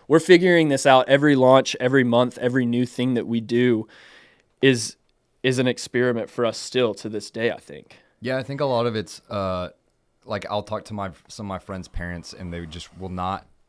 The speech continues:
Speaker 2: they cannot comprehend that I have a job,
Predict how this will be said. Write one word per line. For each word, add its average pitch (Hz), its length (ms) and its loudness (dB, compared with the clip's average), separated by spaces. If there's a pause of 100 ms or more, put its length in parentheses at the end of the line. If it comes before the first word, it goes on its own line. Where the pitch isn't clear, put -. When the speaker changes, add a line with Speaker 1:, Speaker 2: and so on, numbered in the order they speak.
Speaker 2:
they 95 120 -12
cannot 98 300 -10
comprehend 87 600 -12
that 82 120 -10
I 82 160 -10
have 80 460 -12 (560)
a 95 80 -14
job, 82 680 -8